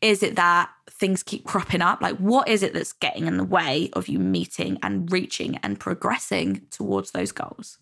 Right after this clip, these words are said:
After looking at your last month, do you feel your spending is aligned with your values, your goals, and your dreams? Your goals and your dreams are kind of the same thing, but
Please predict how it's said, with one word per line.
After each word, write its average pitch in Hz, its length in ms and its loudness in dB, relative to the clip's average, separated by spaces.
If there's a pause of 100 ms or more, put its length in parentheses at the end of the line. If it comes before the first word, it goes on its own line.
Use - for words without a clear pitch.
(1160)
After 226 280 6
looking 262 400 2
at 208 160 4
your 202 200 6
last 185 320 6
month, 190 500 4 (340)
do 240 120 2
you 262 260 6
feel 165 420 2
your 175 160 4
spending 180 520 2
is 175 100 -2
aligned 170 640 2
with 180 220 2
your 170 160 2
values, 170 840 2
your 196 200 0
goals, 165 760 0 (360)
and 170 140 -2
your 165 80 -2
dreams? - 520 -8 (140)
Your - 140 -4
goals - 240 0
and 156 80 -2
your 170 80 -2
dreams - 280 -6
are - 80 -18
kind - 140 -6
of - 60 -6
the - 60 -10
same - 180 -8
thing, - 300 -8
but - 160 -2